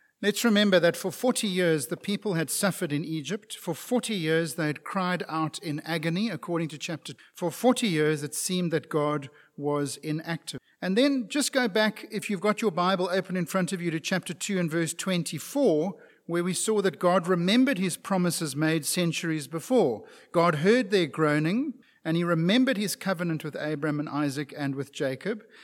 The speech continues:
And then we saw in verse twenty-five, that beautiful verse, that God, after hearing his people, he saw his people and he knew his people, as the E S V puts it. He was concerned about them, is how the N I V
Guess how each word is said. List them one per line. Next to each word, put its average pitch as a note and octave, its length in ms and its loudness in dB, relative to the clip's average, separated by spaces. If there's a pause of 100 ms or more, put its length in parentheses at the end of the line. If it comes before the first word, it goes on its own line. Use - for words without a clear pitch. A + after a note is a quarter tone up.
(160)
And E3+ 160 -2
then B3 180 6
we B3 140 4
saw A3 320 2
in F#3 100 0
verse F#3 260 2
twenty-five, F3 720 0
that D#3+ 260 -2
beautiful G#3 480 2
verse, B2+ 380 -6
that C#3+ 220 -4
God, D#3+ 360 0 (340)
after E3+ 320 -2
hearing G#3+ 440 4
his D#3+ 180 0
people, E3 340 -6
he D3 140 -4
saw C#4+ 420 -2
his D3 200 -4
people D#3+ 300 -8
and D#3+ 180 0
he E3+ 140 -2
knew F#3 440 10
his D3+ 260 2
people, - 400 -8 (200)
as D3 200 0
the D3+ 200 -6
E F3+ 120 2
S D#3 160 2
V C3+ 300 -4 (260)
puts - 260 -2
it. A2 120 -12 (120)
He D#3 140 -4
was D3+ 220 0
concerned D3+ 840 2
about C3+ 440 -4
them, C3 240 -4
is C3 160 -4
how C#3 180 -2
the C#3+ 160 -6
N D3+ 140 2
I C#3+ 160 4
V B2 260 -4